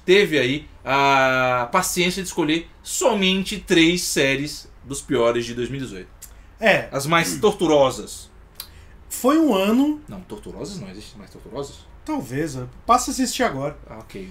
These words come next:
Speaker 1: eu não sei se, desculpa,
Speaker 2: Foi,
Speaker 1: vai.
Speaker 2: foi um ano em que, ah, aconteceram muitas coisas, principalmente pros serviços de streaming, e canais normais passaram a investir nos seus serviços de streaming,
Speaker 1: Uhum.
Speaker 2: com coisas mais exclusivas e coisa e tal.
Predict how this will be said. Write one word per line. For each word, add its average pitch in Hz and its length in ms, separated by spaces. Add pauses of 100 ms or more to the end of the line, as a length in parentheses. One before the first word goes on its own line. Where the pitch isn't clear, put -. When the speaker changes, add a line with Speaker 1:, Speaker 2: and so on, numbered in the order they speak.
Speaker 1:
eu 104 60
não 120 60
sei 113 160
se, - 100
desculpa, - 320
Speaker 2:
Foi, 247 180
Speaker 1:
vai. 185 100
Speaker 2:
foi 269 280
um 254 160
ano 185 600
em 196 200
que, 233 720
ah, 180 760
aconteceram 233 580
muitas 254 440
coisas, 190 480
principalmente 220 680
pros 240 220
serviços 190 460
de 160 120
streaming, 247 680 (480)
e 233 80
canais 226 640
normais 214 880 (380)
passaram 254 540
a 277 60
investir 233 600
nos 208 300
seus 330 380
serviços 175 500
de 170 80
streaming, 147 520
Speaker 1:
Uhum. 160 360
Speaker 2:
com 254 160
coisas 196 320
mais 165 340
exclusivas 196 1080
e 185 60
coisa 196 220
e 254 40
tal. 123 320